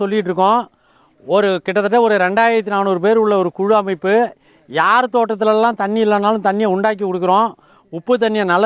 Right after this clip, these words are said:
தண்ணீரா மாத்தி கொடுக்குறோம், சொல்லிக்கிட்டே இருக்கோம். ஆனா கேப்பார் தான் யாரும் இல்ல. இருந்தாலும் நாங்க செஞ்சுக்கிட்டு தான் இருக்கோம்.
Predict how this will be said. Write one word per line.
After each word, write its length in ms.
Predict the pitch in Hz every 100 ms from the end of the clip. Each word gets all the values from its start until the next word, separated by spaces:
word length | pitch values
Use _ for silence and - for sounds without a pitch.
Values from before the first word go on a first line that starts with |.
| 208
தண்ணீரா 240 | 208 208 190
மாத்தி 240 | 180 208 214
கொடுக்குறோம், 420 | 190 185 190 202 226 - _ _ _ _ -
சொல்லிக்கிட்டே 400 | 156 190 190 214
இருக்கோம். 260 | 208 185 131 - _ -
ஆனா 120 | 151 185 -
கேப்பார் 420 | 196 202 214 190
தான் 140 | 202 175
யாரும் 220 | 185 175
இல்ல. 100 | 165 143 - - - - 190
இருந்தாலும் 440 | 220 226 240 254
நாங்க 140 | 220 196
செஞ்சுக்கிட்டு 340 | 196 214 233 202
தான் 100 | 226 202
இருக்கோம். 280 | 190 160